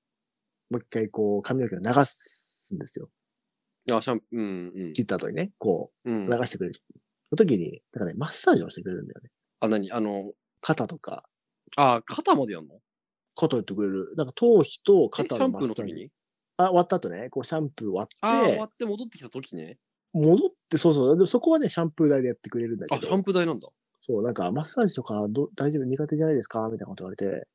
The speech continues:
Speaker 2: うんうん。
Speaker 1: 「あ、お願いします」とか言うじゃないですか。
Speaker 2: うんうん。
Speaker 1: で、なんかその、まあ、やってくれるんですけど、めちゃめちゃ痛いんですよ。
Speaker 2: あ、痛いの？
Speaker 1: いや、痛いんですよ、これが。
Speaker 2: いいね。
Speaker 1: いや、し-、
Speaker 2: いや、
Speaker 1: し-、
Speaker 2: ジジイだからじゃない？やっぱ。
Speaker 1: いや、違う、聞いてるでしょ、でもさ、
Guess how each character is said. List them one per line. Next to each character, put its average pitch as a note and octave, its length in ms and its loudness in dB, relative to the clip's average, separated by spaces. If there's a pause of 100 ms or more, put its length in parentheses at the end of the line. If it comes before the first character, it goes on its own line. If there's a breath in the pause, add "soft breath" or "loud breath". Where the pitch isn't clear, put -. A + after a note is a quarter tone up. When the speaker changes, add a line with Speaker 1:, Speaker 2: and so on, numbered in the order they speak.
(140)
Speaker 2:
う A#2 60 -12
ん - 20 -6
う G#2+ 40 -6
ん。 G#2 60 -6
Speaker 1:
「あ、 C#3+ 40 -2
お - 40 -2
願 D#3 140 0
い D#3+ 40 -4
し F3 120 -2
ま F3+ 80 2
す」 A#2 340 -2
と - 100 -16
か - 100 -10
言 G2+ 260 -4
う - 20 -8
じ F2 80 -8
ゃ E2 40 -6
な D#2 40 -6
い - 20 -10
で - 40 -10
す - 60 -12
か。 - 180 -10 (520 loud breath)
Speaker 2:
う A#2+ 80 -2
ん G#2+ 40 2
う - 40 -2
ん。 - 20 2
Speaker 1:
で、 A3+ 120 6
な G3 80 4
ん - 20 -6
か - 140 -4
そ A#2 120 -2
の、 G#2+ 320 0 (520)
ま A2 80 2
あ、 - 20 8
や G#2+ 60 6
っ - 40 -2
て - 80 -4
く E3+ 100 6
れ D#3+ 80 8
る D#3 280 10
ん G2+ 200 -2
で G2 100 -6
す - 80 -6
け G2 120 -6
ど、 F#2+ 280 0
め A2 140 -4
ち - 80 0
ゃ G#3 40 6
め G#3 80 4
ち G#3 60 2
ゃ - 20 10
痛 G3+ 140 6
い E3+ 60 6
ん B2+ 60 2
で G#2+ 100 -4
す - 120 -8
よ。 F#2 180 -8 (840 soft breath)
Speaker 2:
あ、 G2+ 120 -2
痛 A#2 300 2
い A#2 80 4
の？ - 100 -12 (180)
Speaker 1:
い B2 60 6
や、 B2 60 8
痛 B2+ 340 6
い E3+ 100 8
ん B2 120 2
で A2+ 120 -2
す - 140 -6
よ、 G2+ 160 -2
こ G#2+ 160 -4
れ G#2 120 -2
が。 G2+ 300 -2
Speaker 2:
い F3 140 0
い B2+ 40 6
ね。 C#3+ 100 10
Speaker 1:
い - 20 4
や、 E3 60 2
し-、 D2+ 120 0
Speaker 2:
い - 20 -2
や、 F#2+ 140 0
Speaker 1:
し-、 F2+ 120 2
Speaker 2:
ジ F#2+ 180 -6
ジ D3+ 120 -4
イ - 20 0
だ A#2+ 80 0
か F2+ 60 -2
ら D#2+ 60 -4
じ D2+ 60 -14
ゃ C#2+ 40 -14
な C#2 60 -18
い？ - 20 -20 (460)
や F#2+ 80 -2
っ A#2+ 80 4
ぱ。 - 320 4
Speaker 1:
い - 40 10
や、 C#3 60 10
違 - 20 8
う、 A2 80 -4
聞 - 180 2
い F3+ 60 6
て G#3 80 6
る E3 60 10
で A#2+ 40 2
し A2+ 60 -8
ょ、 A2 40 -6
で A#2+ 60 -8
も G2+ 60 -10
さ、 G2+ 280 -8